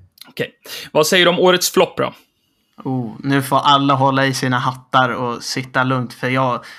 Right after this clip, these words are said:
Speaker 2: kommer säga något väldigt kontrover-, kontroversiellt förmodligen. Jag kommer säga Lewis Hamilton.
Speaker 1: Uff.
Speaker 2: Lite
Speaker 1: Oj,
Speaker 2: tyst,
Speaker 1: oj, oj.
Speaker 2: dramatisk paus för att bara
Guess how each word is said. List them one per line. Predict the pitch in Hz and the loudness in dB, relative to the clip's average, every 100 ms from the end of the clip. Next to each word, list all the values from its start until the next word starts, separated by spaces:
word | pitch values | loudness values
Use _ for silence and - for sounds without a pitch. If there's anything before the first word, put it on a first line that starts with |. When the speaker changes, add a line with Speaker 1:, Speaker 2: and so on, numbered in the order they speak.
| - _ | -20 _
Speaker 2:
kommer | - 131 | -6 -4
säga | 127 131 | 0 0
något | 127 127 | 0 -4
väldigt | 127 127 123 117 | -4 -4 -4 -10
kontrover-, | - 120 - 117 127 120 - - | -10 -10 -8 -8 -4 -4 -6 -10
kontroversiellt | - 135 127 123 117 - 117 110 | -6 -6 -4 -8 -6 -6 -6 -8
förmodligen. | - 110 110 110 107 _ _ _ _ _ | -14 -10 -8 -8 -8 _ _ _ _ _
Jag | - 147 147 | 2 2 4
kommer | 143 | 0
säga | 127 135 131 131 - - | 2 2 4 4 2 -2
Lewis | 135 135 131 127 - | 0 2 2 0 -4
Hamilton. | - 127 123 117 107 120 101 _ _ _ _ _ _ - | -2 0 0 -2 -6 -10 -10 _ _ _ _ _ _ -6
Speaker 1:
Uff. | 160 151 - - - - - - - - - | -4 -4 -8 -14 -16 -18 -20 -20 -20 -20 -10
Speaker 2:
Lite | 131 131 | -6 -2
Speaker 1:
Oj, | 131 | -2
Speaker 2:
tyst, | 123 127 | 0 0
Speaker 1:
oj, | 127 | 2
oj. | |
Speaker 2:
dramatisk | 135 139 143 120 120 120 | 4 4 4 2 -2 -2
paus | - 143 139 | 2 4 4
för | - | 2
att | 139 127 | 2 2
bara | 131 127 127 | 2 2 0